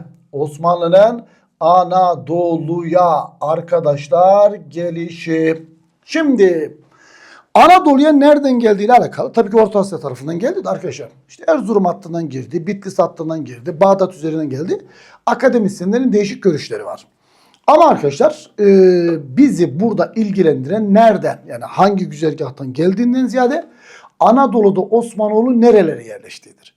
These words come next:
İşte Osmanoğlu'nun Anadolu'da arkadaşlar bakın yerleştiği yerlerden birincisi Ahlat. İkincisi arkadaşlar Karacadağ. Bakın Karacadağ.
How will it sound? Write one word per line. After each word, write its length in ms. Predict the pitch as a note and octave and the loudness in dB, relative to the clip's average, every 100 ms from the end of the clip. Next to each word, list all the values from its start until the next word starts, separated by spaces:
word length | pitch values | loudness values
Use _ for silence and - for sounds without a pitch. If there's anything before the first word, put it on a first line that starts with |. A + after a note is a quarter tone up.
| _ | _
İşte 480 | C3 - - - - _ _ - _ - | -14 -14 -8 -6 -6 _ _ -20 _ 2
Osmanoğlu'nun 840 | G#3+ A#3 A#3 C#4 B3+ A3+ F#3+ F#3 | 2 2 0 2 4 4 2 -2
Anadolu'da 520 | G3 G#3+ A3 G#3 F#3 | -2 -2 0 0 2
arkadaşlar 460 | E3+ C#3+ D#3+ A3+ A3 | 0 -2 -8 -4 -4
bakın 460 | F3 E3+ G3+ C4 - | -4 -2 -4 -4 -8
yerleştiği 680 | E3+ A3 G#3 F3 E3+ D#3+ D3 | -2 0 0 -4 -8 -10 -2
yerlerden 840 | E3 F#3 F3+ F#3 F3+ G#3 A3+ - | 2 2 6 4 6 2 2 -6
birincisi 480 | F3 E3+ D3+ C3 - - - | -10 -8 -8 -10 -16 -16 -12
Ahlat. 600 | A#2 - E2 C#3 - _ _ _ _ - | -12 -10 -6 -6 -6 _ _ _ _ -14
İkincisi 500 | F#3 F#3+ A3 - A3 | -12 -10 -10 -2 2
arkadaşlar 840 | F#3 E3+ E3+ E3 E3+ F#3+ G#3+ G#3+ | 2 2 -2 0 2 4 4 -2
Karacadağ. 1800 | - - F3+ G3+ G3+ F#3+ F#3+ F#3+ C#3 F#3 F3+ F3+ F3+ F3 E3+ D#3 C3+ B2+ | -14 0 4 6 6 6 6 4 4 4 4 4 6 6 4 2 -2 -6
Bakın 300 | C#3 C#3+ C3 B2 | -6 -6 -10 -12
Karacadağ. 880 | C3+ D3+ F3+ G3 G3+ G#3 G#3+ - | -4 0 0 0 4 6 6 4